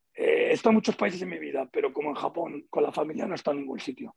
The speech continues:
La seguridad del país en que los niños con seis, siete años o menos, cinco años, los ves solos yendo al colegio. Pero solos me refiero a hacerse dos kilómetros solos, ¿eh?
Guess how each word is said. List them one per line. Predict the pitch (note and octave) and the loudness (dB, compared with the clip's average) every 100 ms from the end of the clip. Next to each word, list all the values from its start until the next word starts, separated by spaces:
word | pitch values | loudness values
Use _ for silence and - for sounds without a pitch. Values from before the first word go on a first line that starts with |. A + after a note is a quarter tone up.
| _ _ _ _ | _ _ _ _
La | D3 C#3 | 0 2
seguridad | D3 D#3 E3 | 2 4 4
del | D3 | 4
país | - D3+ D3 | 4 2 2
en | C#3+ | 0
que | C#3+ | 0
los | D3 | 0
niños | F#3 G3 - | -2 -2 -2
con | D#4 C#4 | -2 -2
seis, | - F#3+ - | 0 0 0
siete | G3 D#3+ | 4 4
años | - C4 - _ _ _ _ _ - A2+ - | 4 0 -2 _ _ _ _ _ -20 -12 0
o | C#3 | 2
menos, | D#3+ D#3+ - - | 2 0 -4 -6
cinco | D3+ - | -2 0
años, | A3+ | 0
los | E3+ C3+ | 0 0
ves | E3+ | 0
solos | - A3 E3+ | 4 4 4
yendo | E3 D#3+ | 4 2
al | |
colegio. | E3+ E3 - - - - - | 4 0 0 -10 -12 -20 -14
Pero | - C#3 | 0 2
solos | - G3 B3+ | 6 6 6
me | A#3+ | 4
refiero | D#3+ G3+ A#3 - _ _ D3+ | -2 -2 -2 -4 _ _ -6
a | |
hacerse | - F#3+ A#3 | -2 0 0
dos | F#3 G#3 | 2 0
kilómetros | - F#3 A3+ - - | 0 0 0 -2 -4
solos, | D#3+ B2 - | -6 -8 -10
¿eh? | - | -14